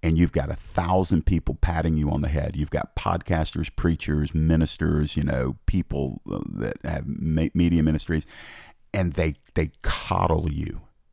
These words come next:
They lie to you. They want you to like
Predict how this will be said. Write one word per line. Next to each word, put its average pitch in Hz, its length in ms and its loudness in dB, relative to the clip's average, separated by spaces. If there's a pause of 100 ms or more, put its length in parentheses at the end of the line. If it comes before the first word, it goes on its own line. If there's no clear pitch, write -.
(640)
They 82 140 2
lie 80 680 0
to - 140 0
you. 69 340 -10 (640)
They 80 140 4
want 80 420 4
you 82 200 0
to - 280 4
like 80 540 -4